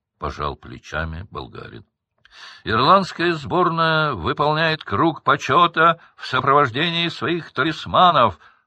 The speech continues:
а Кубок мира по квиддичу вносят в верхнюю ложу», объявил Бэкман. В глаза Гарри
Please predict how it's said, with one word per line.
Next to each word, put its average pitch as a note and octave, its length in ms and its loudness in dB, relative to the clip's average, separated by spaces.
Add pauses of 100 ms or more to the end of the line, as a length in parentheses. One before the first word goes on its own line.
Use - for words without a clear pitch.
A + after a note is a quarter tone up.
(120)
а F#2 80 2
Кубок G#2 480 -4
мира A#2 460 -2
по E2 180 -6
квиддичу G#2 840 -8
вносят C#3+ 920 0
в E2+ 80 -8
верхнюю F#2+ 760 -4
ложу», F2 580 -2 (180)
объявил C#2+ 460 -10
Бэкман. C#2+ 440 -10 (920)
В C#2 100 -20
глаза D2 380 -8
Гарри E2 500 -6